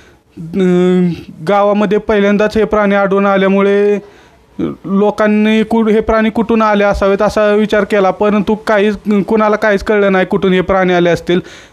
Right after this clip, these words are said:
पहिल्यांदाच वाडीमध्ये हे प्राणी आलेले आहेत. आणि फक्त इतर, अं, प्राणी म्हणजे वाडीत इ-, आम्ही फक्त वाडीत रानडुक्कर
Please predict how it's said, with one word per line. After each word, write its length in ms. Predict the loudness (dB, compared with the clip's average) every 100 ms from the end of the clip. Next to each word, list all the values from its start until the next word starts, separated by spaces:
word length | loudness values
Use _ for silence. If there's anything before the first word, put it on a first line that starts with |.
| _
पहिल्यांदाच 420 | -2 0 0 0
वाडीमध्ये 480 | 0 0 2 0 2
हे 60 | 0
प्राणी 360 | 0 0 2
आलेले 320 | 2 2 2 2
आहेत. 220 | 0 -2 -6 -20 _ _ -20 -20 _
आणि 260 | -4 0 0 -2
फक्त 260 | -6 -2 0 0 0
इतर, 440 | 0 0 0 0 0
अं, 340 | 0 0 0 -2 -8 -20 _ -4
प्राणी 280 | -2 0
म्हणजे 240 | 0 0 0
वाडीत 600 | 0 0 0 0 -2 -6
इ-, 360 | -2 -2 -2 -6 -16 -20 _
आम्ही 240 | -2 0 0
फक्त 260 | -2 -2
वाडीत 360 | 0 2 0 0
रानडुक्कर 600 | 0 0 -2 -2 -2